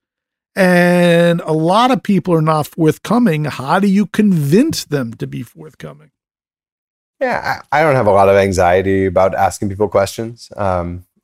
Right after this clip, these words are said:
Speaker 2: I'm, I put my cards on the table when I'm talking to someone. I tell them what I want to talk about.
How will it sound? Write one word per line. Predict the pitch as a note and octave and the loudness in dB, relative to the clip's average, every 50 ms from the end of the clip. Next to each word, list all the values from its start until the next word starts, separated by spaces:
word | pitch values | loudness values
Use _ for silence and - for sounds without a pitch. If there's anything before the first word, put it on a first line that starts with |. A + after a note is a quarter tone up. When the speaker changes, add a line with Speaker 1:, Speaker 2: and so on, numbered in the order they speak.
| _ _ G#2 | _ _ -2
Speaker 2:
I'm, | G2+ G2+ G2 G2 - - | 0 0 0 -4 -8 -6
I | - G2 G2 G2 F#2+ F#2 - _ _ _ _ - | -2 0 0 0 0 -4 -10 _ _ _ _ -4
put | - A#2 | -4 -2
my | F2+ G#2+ G2+ F#2+ | -2 -4 -4 -2
cards | - G#2 G2+ G2+ F#2 G2+ | 0 0 0 0 0 -2
on | G2+ G2 | -2 -2
the | G2+ F#2+ | -2 -2
table | - G2+ G2+ G2+ G2 G2+ G#2 G#2 G2+ - _ _ | 0 0 0 2 2 0 0 -2 -4 -8 _ _
when | - C3 A2 G2+ F#2 | -10 -6 -6 -2 -2
I'm | F#2 F2+ F2+ | -2 -2 -2
talking | F2 F#2+ F2+ F2 - G2+ | 0 -2 -2 -2 -2 -4
to | F#2+ F2 | -6 -4
someone. | - - G2 G2 G#2 G2+ | -4 -4 -4 -2 -2 -2
I | F2 E2+ | -4 -4
tell | E2+ - F#2 F2 | -2 -2 -2 -2
them | E2+ F2+ | -2 -2
what | F#2 F2+ | -2 -2
I | F2+ F2+ | 0 0
want | F2+ F2+ F#2 | 0 -2 -2
to | F2+ | -2
talk | - F#2 F#2 - | 0 0 0 0
about. | - G2 G2+ G#2 G#2+ - - | 2 2 2 2 2 0 -2